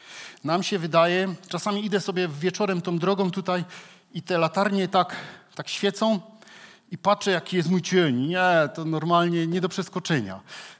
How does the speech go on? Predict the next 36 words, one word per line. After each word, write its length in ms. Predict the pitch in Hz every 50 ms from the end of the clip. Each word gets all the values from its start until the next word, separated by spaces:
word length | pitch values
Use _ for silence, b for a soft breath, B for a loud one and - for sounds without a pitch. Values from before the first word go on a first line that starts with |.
| B -
Dwadzieścia 480 | 147 156 175 156 190 170 - - 190 180
metrów, 360 | 196 196 175 - - 139 -
taki 220 | - 127 - -
cień. 420 | 143 - 190 175 160 131 107 98 - B B B B B B -
Nie, 500 | 160 190 202 196 185 160 143 131 117 104 B B B _
albo 220 | 135 143 156 180
czasami 360 | - - 160 - 190 190 175
dzieci 540 | 151 160 220 214 - - - 156 156 165 - -
na 160 | 156 165 180
ścianie, 380 | 170 - - 220 190 175 156 143
tak, 220 | - 170 135 156
e, 220 | 208 - 185 185 175
bawimy 460 | 147 190 170 180 208 208 190 175 160
się, 160 | - - 151
nie 120 | 147 175
straszymy. 600 | 160 - - - 160 139 - - 175 147 131 123
Wow, 580 | 127 127 151 190 190 160 - - 135 120 110 104 B B B B B B B
cieniem 580 | - - - - 208 208 196 165 147 139 143
straszymy. 760 | 135 - - - 170 160 - - 208 190 151 127 113 101 104 - - b b b b b b b b b b b _
Ale 140 | - 135 -
cień 300 | - - - 214 214 214
jest 140 | 214 180
zawsze 380 | 151 190 180 - - 208 202 196
cieniem. 560 | - - - 233 196 147 113 98 90 98 131 - _ _ _ _ _ B B B B B B B B
To, 100 | - 202
co 120 | - 208
możemy 360 | 208 190 185 170 208 202 190
zrobić, 640 | 165 160 185 208 202 147 120 113 101 - - - - - - - - _ _ _ _ _ _ _ _ _ B B B B B B B B B _
i, 80 | - 147
bo 260 | 143 - - - 208
my 100 | 226 240
się 120 | - 254
możemy 260 | 247 233 208 240 233
koncentrować 720 | 233 240 240 220 - 240 220 - 240 240 180 156 139 120
na 140 | 156 165 151
cieniu. 460 | 147 - - 196 170 143 127 113 113